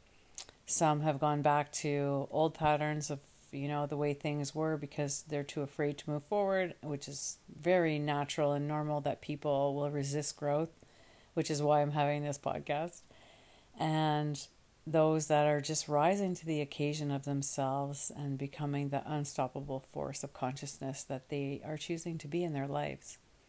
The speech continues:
And it's not easy doing that. I'm just gonna be straight with you here. It's like,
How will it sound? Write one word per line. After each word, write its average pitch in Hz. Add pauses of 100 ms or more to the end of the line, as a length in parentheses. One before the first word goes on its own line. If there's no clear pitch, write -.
(500)
And 156
it's 156
not 302
easy 233
doing 135
that. 135
I'm 151
just 175
gonna 170
be 147
straight 156
with 143
you 143
here. 143
It's 139
like, 143